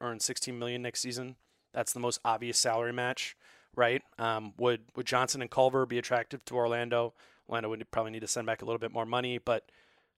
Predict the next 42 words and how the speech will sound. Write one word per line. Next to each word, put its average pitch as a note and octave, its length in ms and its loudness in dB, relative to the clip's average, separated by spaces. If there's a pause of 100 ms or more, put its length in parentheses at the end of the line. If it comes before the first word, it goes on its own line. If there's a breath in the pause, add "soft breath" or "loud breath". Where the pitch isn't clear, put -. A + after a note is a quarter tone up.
um, G#2+ 420 -2
or D#3+ 160 8
I D3+ 60 6
don't G#3+ 80 6
know, A3+ 120 4
or B2+ 180 4
would C3 100 2
Orlando C3 380 4
rather B2+ 240 6
have C3 180 6
a C3+ 40 -2
draft D3+ 260 6
pick - 180 -6
than A2+ 140 -12
Culver? A2 440 2
Maybe B2 300 0
that B2 180 4
fifteenth C3 440 -6
pick C3 200 -2
this C3 220 -2
year, G#2+ 220 -8 (580 soft breath)
um, G#2+ 460 -4 (400)
that, A2+ 160 -4
that A#2+ 160 0
Brooklyn C3 340 -2
pick. - 200 -8 (640)
Uh, - 60 -14 (140)
is A2+ 120 -6
James A#2+ 280 -6
Johnson B2+ 400 -2
in B2 40 -6
the A#2+ 60 -4
Brooklyn C3+ 300 -2
pick? E3+ 240 2
Is A#2 80 -6
that, B2 300 6 (440 soft breath)
is - 60 -14
that B2+ 180 8
intriguing D#3+ 560 0
if - 140 -8
you're D#3 160 6
Orlando? D#3+ 560 4